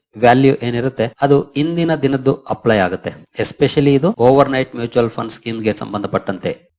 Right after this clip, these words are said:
ಎಲ್ಲ ಮ್ಯೂಚುವಲ್ ಫಂಡ್ ಸ್ಕೀಮ್ ಗಳಿಗೆ ಸಂಬಂಧಪಟ್ಟಂತೆ ಅಲ್ಲ. ಮೂರು ಗಂಟೆ ಒಳಗಡೆ ಅಪ್ಲಿಕೇಶನ್ ಬಂದ್ರೆ ಇಂದಿನ ದಿನದ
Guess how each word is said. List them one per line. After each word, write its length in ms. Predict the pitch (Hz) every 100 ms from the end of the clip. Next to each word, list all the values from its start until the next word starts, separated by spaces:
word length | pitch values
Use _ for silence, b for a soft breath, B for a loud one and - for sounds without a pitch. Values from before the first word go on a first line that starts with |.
| 110
ಎಲ್ಲ 200 | 123 135
ಮ್ಯೂಚುವಲ್ 360 | 127 120 127
ಫಂಡ್ 280 | 117 123 117
ಸ್ಕೀಮ್ 340 | - - 120
ಗಳಿಗೆ 220 | 117 117 113
ಸಂಬಂಧಪಟ್ಟಂತೆ 760 | 107 107 107 113 - 107 104
ಅಲ್ಲ. 180 | 98 98 - - _ -
ಮೂರು 260 | 120 147
ಗಂಟೆ 240 | 143 139 143
ಒಳಗಡೆ 460 | - 107 135 143
ಅಪ್ಲಿಕೇಶನ್ 600 | 135 - 127 127 - 123
ಬಂದ್ರೆ 360 | 123 131 110 151 -
ಇಂದಿನ 300 | 135 143 139
ದಿನದ 380 | 131 127 139